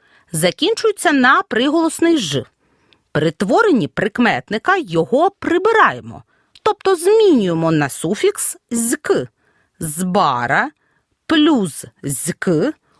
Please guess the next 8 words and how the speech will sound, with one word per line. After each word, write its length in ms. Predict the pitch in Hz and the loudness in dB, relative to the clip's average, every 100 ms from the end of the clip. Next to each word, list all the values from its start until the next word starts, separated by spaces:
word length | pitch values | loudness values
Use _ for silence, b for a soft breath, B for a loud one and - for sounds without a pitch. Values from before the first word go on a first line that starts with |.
| _ - | _ -4
отримуємо 800 | 190 - 233 269 190 160 143 131 | -2 0 0 2 0 0 -2 -2
прикметник 680 | 143 - 247 403 427 427 | -6 -2 0 0 -2 -2
«збаразький». 1120 | 294 269 277 311 285 285 220 - 269 247 262 _ _ _ _ _ _ | -2 0 2 4 2 0 -4 -4 -4 -4 -6 _ _ _ _ _ _
Утворімо 600 | 160 - 156 233 480 466 - | -8 -2 0 2 2 2 2
іменник 800 | 233 214 214 233 302 349 349 - | 2 2 4 2 4 4 2 0
від 220 | 247 214 | -2 -4
слова 440 | - 214 277 294 294 | -4 0 0 0 0
«боягуз». 800 | 240 311 330 311 233 165 - | 2 2 2 0 -2 -6 -8